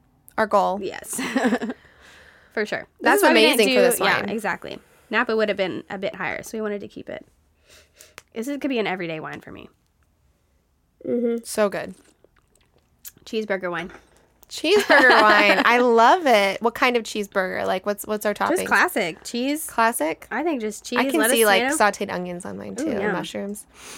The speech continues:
Speaker 2: Savory. Savory foods would go great with this.
Speaker 1: Yeah.
Speaker 2: All right.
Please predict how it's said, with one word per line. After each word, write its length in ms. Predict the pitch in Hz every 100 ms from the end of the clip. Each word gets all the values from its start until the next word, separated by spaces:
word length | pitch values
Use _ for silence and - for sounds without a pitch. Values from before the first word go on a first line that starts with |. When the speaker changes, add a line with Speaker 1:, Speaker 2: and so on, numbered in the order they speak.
| - - -
Speaker 2:
Savory. 480 | - 208 180 160 185
Savory 320 | 240 247 247
foods 260 | 214 185
would 100 | 185
go 140 | 175 165
great 160 | 143
with 120 | - -
this. 240 | - -
Speaker 1:
Yeah. 240 | 202 - - - _ _ _ _ _ _ _ _ _ _
Speaker 2:
All 80 | 240
right. 220 | 226 -